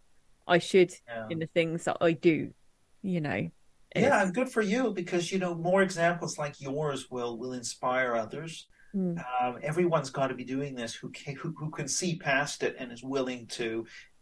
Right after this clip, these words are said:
Speaker 2: put themselves out there. It
Speaker 1: Yeah.
Speaker 2: needs to do it. You know, we all have to try and do it as where we can. Um, but also, you know, your story, because it's the civil service, and there's a growing awareness or a growing sense that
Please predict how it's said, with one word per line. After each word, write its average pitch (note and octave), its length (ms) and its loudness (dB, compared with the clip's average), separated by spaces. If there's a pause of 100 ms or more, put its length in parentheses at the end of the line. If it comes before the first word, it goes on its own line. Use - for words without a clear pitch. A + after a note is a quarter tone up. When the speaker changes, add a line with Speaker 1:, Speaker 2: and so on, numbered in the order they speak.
(260)
Speaker 2:
put - 120 -4
themselves A#2 420 -2
out B2+ 260 2
there. E2 380 -6 (180)
It - 100 -4
Speaker 1:
Yeah. F3+ 220 6
Speaker 2:
needs - 300 -10 (100)
to C#3+ 100 -4
do C#3+ 140 4
it. - 180 -2 (300)
You B2 160 -12
know, A#2 100 -8
we B2 140 -4
all C#3+ 180 10
have C3 140 -4
to - 60 -16
try A#2 260 -4
and G#2+ 100 -10
do B2+ 140 -2
it A#2+ 60 -2
as A#2 120 -8
where B2+ 220 2
we A2+ 120 -4
can. A2+ 500 -8 (600)
Um, A#2+ 540 2
but D#3+ 160 8
also, D#4 300 4
you A#3 200 -4
know, F#3 600 0 (260)
your A#3+ 220 0
story, G#3 280 0
because F3 280 -2
it's F#3+ 160 -6
the D3+ 60 -6
civil D#3 280 -2
service, D3+ 520 0
and C#3+ 140 -4
there's D#3 140 -4
a D#3+ 60 -4
growing E3+ 680 2 (200)
awareness C#3+ 720 -4
or C3 80 -4
a B2 60 -4
growing C#3 260 0
sense - 600 -4
that A2 380 -10